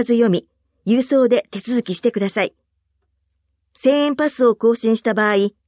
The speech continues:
東京バス協会から改めて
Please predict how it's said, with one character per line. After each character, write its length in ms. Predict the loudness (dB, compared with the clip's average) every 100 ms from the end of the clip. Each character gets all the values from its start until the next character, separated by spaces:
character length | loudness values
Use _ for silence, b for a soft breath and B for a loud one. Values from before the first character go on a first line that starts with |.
| _ _ _ 2
東 180 | 2
京 180 | 4 2
バ 140 | 2 -2
ス 80 |
協 200 | 0 0
会 220 | 2 -2 -2
か 120 | -2
ら 160 | -4 -6 _ -4
改 340 | -2 0 0
め 120 | 0
て 240 | 0 -4